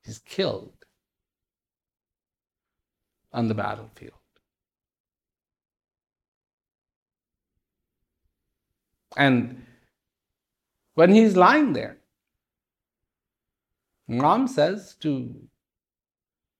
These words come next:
his brother Lakshman, he says, "Go and get some good advice from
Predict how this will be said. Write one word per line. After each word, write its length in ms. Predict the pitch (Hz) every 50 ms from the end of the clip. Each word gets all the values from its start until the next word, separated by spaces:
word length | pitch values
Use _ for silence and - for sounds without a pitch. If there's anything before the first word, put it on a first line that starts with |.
| _ _ _ _ _ _ _ _ _ _ _ _ _
his 160 | _ 120 117 113
brother 320 | 113 143 165 190 190 151
Lakshman, 560 | 135 147 123 - - - 104 110 - 147 135 120
he 60 | -
says, 220 | - - 151 147
"Go 420 | 143 127 131 160 190 202 208 214 -
and 540 | - 151 160 165 175 185 190 180 - - - _ _ _ _ - 131
get 400 | 131 180 208 - - - - - _ _ _ _ _ _ _
some 680 | - 190 202 214 226 220 226 - - 175 170 160 160
good 280 | 185 240 233 202 -
advice 560 | 196 190 180 196 208 220 277 302 - - - -
from 580 | - - - 185 156 147 147 127 123 - -